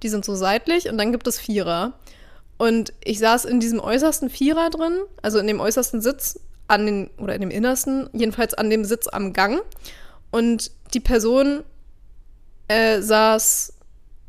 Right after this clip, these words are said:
in dem Dreier, aber direkt an dem, der an meinem Sitz quasi dran war. Ist auch egal, jedenfalls, <laughs> wir waren sehr nah beieinander. Und er hat halt auch nach vorne geguckt, das heißt, er hat sich quasi in meinen,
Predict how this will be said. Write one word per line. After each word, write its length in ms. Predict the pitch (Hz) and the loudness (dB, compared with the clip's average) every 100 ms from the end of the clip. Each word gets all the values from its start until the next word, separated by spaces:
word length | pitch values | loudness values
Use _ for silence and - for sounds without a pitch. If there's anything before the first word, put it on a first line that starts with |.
| - - | -20 0
in 140 | 240 | 4
dem 180 | 226 214 | 4 4
Dreier, 600 | - 180 233 302 349 - - | 2 2 4 4 4 0 0
aber 200 | 220 220 | 2 4
direkt 320 | 226 226 - | 4 0 2
an 160 | 233 | 0
dem, 180 | 220 233 | 2 4
der 160 | 220 - | 4 2
an 80 | 202 | 2
meinem 240 | 196 208 | 0 0
Sitz 220 | 202 - | -2 -4
quasi 260 | - 196 196 | -2 -2 0
dran 160 | 202 | 0
war. 100 | 208 | 2
Ist 140 | - - | 0 2
auch 140 | 247 | 2
egal, 340 | 247 196 208 220 | 0 2 4 4
jedenfalls, 640 | 220 233 262 233 226 - 302 311 - | 2 2 2 2 2 2 4 4 2
<laughs> 300 | - 311 - | 6 4 4
wir 280 | 240 226 226 | 0 2 6
waren 220 | 240 254 | 6 6
sehr 140 | 233 | 4
nah 180 | 220 226 | 4 4
beieinander. 640 | 214 202 202 220 196 196 240 - - - - - | 4 2 0 -2 -2 -4 -8 -14 -16 -16 -18 -2
Und 460 | 247 233 226 220 - - - - | 4 4 4 0 -6 -12 -18 -4
er 140 | - 240 | 0 2
hat 140 | 262 | 4
halt 140 | 277 - | 2 2
auch 100 | 233 | 2
nach 160 | 220 | 0
vorne 320 | - 240 247 | 2 2 4
geguckt, 420 | 214 208 233 220 202 | 0 -2 0 0 0
das 120 | - | 0
heißt, 260 | 226 - | 0 0
er 120 | - 220 | -2 -2
hat 120 | 233 - - - - - 202 | -2 -4 -20 -20 -20 -16 -8
sich 200 | 233 - | -6 -6
quasi 380 | - 220 233 233 | 2 4 4 2
in 240 | 254 254 | 0 2
meinen, 540 | 233 226 226 226 - | 2 2 0 -2 -6